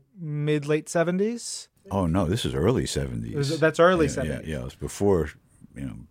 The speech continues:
Speaker 2: seventy-four, something like
Speaker 1: Seventy-four,
Speaker 2: that. Yeah.
Speaker 1: okay. You come onto Marvel staff a couple years later. So you're doing a lot, you're still doing a lot of work for Marvel, for D C, for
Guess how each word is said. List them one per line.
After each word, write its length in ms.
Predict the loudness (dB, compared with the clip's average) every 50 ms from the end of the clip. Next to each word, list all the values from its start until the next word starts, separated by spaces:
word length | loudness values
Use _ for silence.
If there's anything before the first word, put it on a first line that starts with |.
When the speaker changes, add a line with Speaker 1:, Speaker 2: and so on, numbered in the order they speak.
| _ -20 -16
Speaker 2:
seventy-four, 880 | -8 -4 -4 -4 -2 -4 -6 -6 -8 -12 -12 -10 -8 -6 -6 -6 -4
something 220 | -2 -2 -2 0 0
like 40 | -2
Speaker 1:
Seventy-four, 300 | 2 4 4 4 4 2
Speaker 2:
that. 20 | 0
Yeah. 60 | -2 0 0 0 -2
Speaker 1:
okay. 100 | -2 -6 _ _ _ _ -20 _ -8
You 120 | -6 -6 -4
come 220 | 0 2 2 4
onto 240 | 4 2 2 0 2
Marvel 320 | 4 6 4 6 4 2
staff 840 | -2 -4 -4 2 6 8 8 8 8 6 4 0 -6 -14 -20 -20 _ _ _ _ _ _ _ _ _ -2
a 80 | -2 2
couple 240 | 4 4 4 4 4
years 280 | 2 2 0 2 4
later. 260 | 4 4 6 4 2
So 140 | -2 -4 -2
you're 100 | 0 2
doing 260 | 2 4 4 4 4
a 60 | 4 6
lot, 220 | 6 6 6 6
you're 80 | 4 0
still 320 | 2 6 8 8 8 8
doing 200 | 6 4 2 4
a 40 | 2
lot 140 | 2 2 2
of 60 | 2
work 260 | 4 2 2 2 -2
for 360 | -4 -2 0 2 4 2 2
Marvel, 560 | 2 2 4 4 4 6 6 6 6 6 4
for 180 | 4 2 -2 -4
D 200 | -4 -4 -8 -8
C, 480 | -6 -2 0 2 4 4 4 4 2 0
for 320 | 0 0 0 0 0